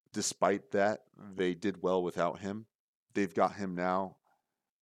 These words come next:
Uh, they are one of my dark horses, and I think that they are going to win the group. Um, the reason why? Well, they beat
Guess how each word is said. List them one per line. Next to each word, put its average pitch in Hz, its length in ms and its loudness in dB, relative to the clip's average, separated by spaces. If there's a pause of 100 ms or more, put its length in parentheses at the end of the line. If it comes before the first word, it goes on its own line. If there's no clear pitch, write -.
(100)
Uh, 107 160 -6
they 117 220 6
are 110 120 4
one 107 160 0
of 98 60 -4
my 95 120 0
dark 90 340 0
horses, 85 640 -6 (160)
and 82 480 -8 (720)
I 98 400 0 (360)
think 147 320 -6
that 143 160 -2
they 123 140 4
are 117 140 4
going 107 300 -2
to 98 480 -6 (360)
win 110 480 -4
the 127 100 -2
group. 107 380 -4 (720)
Um, 76 600 -4 (260)
the 98 80 -6
reason 107 380 -2
why? 117 280 0
Well, 110 280 -2 (180)
they 101 120 -2
beat 123 320 -8